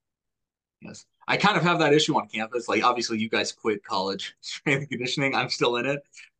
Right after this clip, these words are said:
Uh, like, it does, like, today, the reason I told you I was gonna be late is because, uh, one o'clock lift, last minute got moved to one thirty lift. Like,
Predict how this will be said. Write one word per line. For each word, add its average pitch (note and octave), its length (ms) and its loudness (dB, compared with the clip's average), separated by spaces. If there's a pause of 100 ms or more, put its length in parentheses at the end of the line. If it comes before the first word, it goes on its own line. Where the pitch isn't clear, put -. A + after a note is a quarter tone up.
Uh, G#2+ 240 0
like, A#2 180 -2
it D#3 100 2
does, C3+ 380 2
like, D3 260 2
today, B2+ 400 0 (200)
the A#2+ 60 -14
reason B2 240 -6
I A#2 100 0
told B2 260 -8
you A#2 80 -2
I - 20 2
was A2 120 -2
gonna A2 120 -10
be G2 120 -14
late A2 260 0
is G2+ 100 -10
because, G#2+ 380 -6 (140)
uh, F#2+ 220 -4 (120)
one A#2 160 -6
o'clock A#2 360 -4
lift, A2+ 360 -6 (1200)
last G#2+ 300 0
minute A2+ 220 -4
got G2+ 220 -4
moved A2+ 220 -4
to G#2 80 -10
one G2+ 220 -6
thirty G2+ 220 -8
lift. D2 300 -16
Like, G#2 180 -4